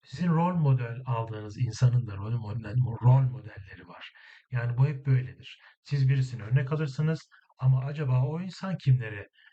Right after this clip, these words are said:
hayranlık duyuyor, o insan kimleri beğeniyor acaba falan filan diye,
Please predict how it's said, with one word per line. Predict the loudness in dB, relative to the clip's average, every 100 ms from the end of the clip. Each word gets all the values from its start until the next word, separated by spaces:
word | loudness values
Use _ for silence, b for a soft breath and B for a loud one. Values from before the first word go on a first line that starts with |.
| _
hayranlık | -12 -8 -6 -4 -6 -6
duyuyor, | -6 -2 4
o | 4
insan | 4 2 2 2
kimleri | -2 -8 -10 -10
beğeniyor | -8 -6 -6 -6
acaba | -8 -10 -10 2
falan | 4 4 2
filan | 0 0 0
diye, | 0 0